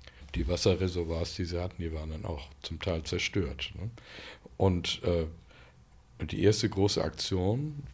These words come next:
die übrigens auch in Vanuatu, die das Auswärtige Amt aus Deutschland ganz großzügig unterstützt hat,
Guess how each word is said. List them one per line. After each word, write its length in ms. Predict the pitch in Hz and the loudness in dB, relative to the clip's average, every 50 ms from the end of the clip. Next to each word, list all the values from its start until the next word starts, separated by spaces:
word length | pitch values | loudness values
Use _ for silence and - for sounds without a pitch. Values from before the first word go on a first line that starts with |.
| - - | -8 -6
die 60 | 82 | -4
übrigens 520 | - - - 87 85 82 82 82 80 - | -4 -4 -2 0 0 0 0 -2 -4 -4
auch 260 | - - - 82 - - | -4 -4 -4 -4 -4 -4
in 380 | - 82 85 80 78 82 - - | -4 -4 -4 -4 -4 -6 -6 -4
Vanuatu, 560 | - 87 82 82 82 85 95 101 - 120 104 92 | -2 -2 0 0 0 0 0 0 0 0 -2 0
die 180 | 85 87 82 | -2 -2 -4
das 400 | 76 76 73 71 - - - - - | -4 -6 -6 -8 -8 -10 -10 -6 -2
Auswärtige 500 | - 90 90 - 95 87 87 80 - - | 0 0 0 0 0 -2 -2 -2 -2 0
Amt 280 | - 98 127 131 - - | 0 0 0 -2 -4 -6
aus 160 | - - - | -8 -8 -6
Deutschland 460 | - 87 90 95 - - 101 101 95 | -4 -4 -4 -2 -2 0 0 0 0
ganz 220 | - 85 85 - | -2 -4 -6 -6
großzügig 580 | - - 98 98 98 - - 92 85 85 - - | -4 -2 -2 -2 0 0 -2 -2 -2 -2 -2 -4
unterstützt 560 | 80 82 82 82 - - - 107 - - - | -4 -4 -4 -4 -4 -2 -2 -2 -2 -2 0
hat, 220 | - 120 127 127 | 0 -2 -2 -2